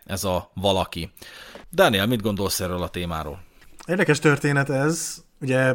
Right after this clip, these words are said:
Speaker 2: gyakorlatilag ez így a kilencvenes évek végén történt, ö, ez az egész történet, és ugye ott a elkövetkezendő egy-két évben volt felkapott, de hogy tényleg mennyire még egy más időt írtunk akkor. Ö, nyilván én, én láttam az ezzel kapcsolatos filmet, meg egy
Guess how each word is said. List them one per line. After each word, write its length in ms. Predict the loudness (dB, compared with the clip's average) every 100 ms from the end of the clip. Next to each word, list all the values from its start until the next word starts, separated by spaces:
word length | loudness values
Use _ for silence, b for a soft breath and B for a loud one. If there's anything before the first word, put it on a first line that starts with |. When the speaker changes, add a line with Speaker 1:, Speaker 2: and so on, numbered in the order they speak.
| -2
Speaker 2:
gyakorlatilag 420 | -4 0 0 0 0
ez 100 | 0
így 140 | 2
a 340 | 2 2 0 -6
kilencvenes 480 | -6 -6 -4 -6 -2
évek 280 | -2 -2 -2
végén 360 | -2 -2 -2
történt, 720 | -2 -4 -2 -2 -2 -2 -10 b b b -12
ö, 80 | -6 -6 -6
ez 120 | -6
az 100 | -4
egész 280 | -2 -2 -2
történet, 560 | -2 -2 -2 -2 -2 -4
és 160 | -6
ugye 180 | -4 -2
ott 300 | -2 -4 -6
a 260 | -4 -6 -8
elkövetkezendő 680 | -8 -6 -6 -8 -6 -4 -4
egy-két 320 | -4 -6 -4
évben 420 | -4 -2 -4 -4 b b b b b -10
volt 260 | -4 -4
felkapott, 680 | -2 -4 -2 0 0 0 -6 b b b
de 160 | -4 -2
hogy 460 | 4 4 2 -4 -20 _
tényleg 280 | 0 0 0
mennyire 320 | 0 0 0
még 240 | 0 0
egy 120 | 0
más 420 | 2 2 0 -4 -4
időt 320 | -2 -2 -2
írtunk 360 | -2 -4 -6 -8
akkor. 540 | -10 -10 -6 -4 -6 B B B -8
Ö, 160 | -6 -6
nyilván 300 | 0 2 4
én, 280 | 2 -2 -6 -6
én 140 | 0
láttam 500 | 2 2 2 0 0
az 120 | -2
ezzel 240 | -2 -2 -2
kapcsolatos 480 | -4 -6 -6 -8 -6
filmet, 580 | -4 0 2 2 0 -6
meg 320 | -4 -4 -6
egy 280 | -6 -6 -8